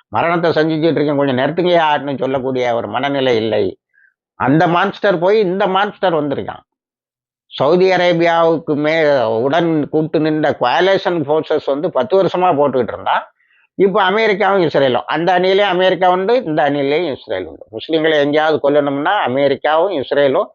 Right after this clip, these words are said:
எங்க கை இல்லாம கொலை செய்யப்படக்கூடாது என்று இருக்கிறார்கள், அல்லது எங்களுடைய ஆதரவாளர்களுடைய கைகளாவது இருக்க வேண்டும் என்று. ஆக, இப்படிப்பட்ட ஒரு சூழ்நிலையில்தான் இன்றைக்கு இந்த போராளிகள் போர் செய்து கொண்டு இருக்கிறார்கள். அடுத்து நாம் கவனிக்க வேண்டிய ஒரு முக்கியமான விஷயம் என்னன்னா,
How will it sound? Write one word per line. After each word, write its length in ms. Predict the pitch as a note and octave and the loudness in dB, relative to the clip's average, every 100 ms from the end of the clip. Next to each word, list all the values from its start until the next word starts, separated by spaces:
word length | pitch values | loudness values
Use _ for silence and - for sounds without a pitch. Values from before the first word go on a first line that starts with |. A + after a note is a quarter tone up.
| _ _ - | _ _ -4
எங்க 400 | A#2 C#3+ E3 E3+ | 0 2 2 0
கை 260 | E3 F#3+ D#3+ | 2 2 4
இல்லாம 420 | D3 D#3+ D#3 E3+ | 2 0 0 -2
கொலை 260 | - C3+ B2 | -2 -4 -2
செய்யப்படக்கூடாது 920 | C#3 - B2+ A#2 A#2+ A#2+ A#2 G#2 - | -4 -2 -2 -2 0 0 0 0 -2
என்று 640 | B2 A#2+ B2 C3 G3 G#3+ - | -2 -2 0 2 2 2 0
இருக்கிறார்கள், 560 | B2 G#2+ - E2 - - | -2 0 -2 -4 -4 -4
அல்லது 340 | C#3 B2+ F3+ | -2 0 2
எங்களுடைய 500 | F#3 D3 C3+ B2+ A2 | 2 2 2 2 2
ஆதரவாளர்களுடைய 920 | A#2+ D3+ C#3+ C3 B2 A2+ A#2 A2 A2 A#2 | 2 2 2 2 2 0 0 0 -2 0
கைகளாவது 460 | A#2 G2+ G2 A2+ | -2 0 0 0
இருக்க 360 | B2 A2 - G#2 | 0 -2 -2 -2
வேண்டும் 340 | F#2+ G2 G2+ | -2 -4 -6
என்று. 220 | D2+ - - _ _ - - - - - | -8 -12 -20 _ _ -20 -20 -20 -20 -8
ஆக, 400 | - F3 E3 F#3 | -2 0 2 0
இப்படிப்பட்ட 680 | F3+ D#3+ A3+ G#3 G#3+ G3 G#3+ | 0 -2 -2 -2 -2 -2 0
ஒரு 180 | F#3 E3 - | 0 0 -2
சூழ்நிலையில்தான் 800 | F3+ F3+ E3+ D3+ D3+ C#3 D#3+ F3+ | 0 2 2 4 2 2 0 0
இன்றைக்கு 420 | D#3 D3+ C3+ E3+ | 0 0 -2 0
இந்த 220 | F3 C#3 | 0 0
போராளிகள் 680 | - C#3 D#3 C#3+ C3 B2 E3+ - | -2 0 0 0 0 0 -2 0
போர் 200 | C#3+ C#3+ | -2 0
செய்து 280 | C3 A#2 | -2 0
கொண்டு 240 | G#2+ G#2+ C3+ | -2 -4 -4
இருக்கிறார்கள். 480 | F#2+ - C#2+ - _ _ _ _ _ _ - | -4 -8 -8 -10 _ _ _ _ _ _ -4
அடுத்து 400 | B2+ F#3+ G#3 G#3 | 0 0 0 0
நாம் 200 | G3+ F3 | 0 2
கவனிக்க 420 | D#3+ F3+ E3+ D#3 | 0 0 0 0
வேண்டிய 280 | D#3 D3+ D#3 | 0 0 0
ஒரு 100 | C3+ | -2
முக்கியமான 520 | B2 E3 E3 D#3 D3 | -4 -4 -2 0 0
விஷயம் 420 | B2+ C#3 B2+ A2 | -2 -2 -2 -2
என்னன்னா, 400 | G#2+ G2+ A#2 | -4 -2 -2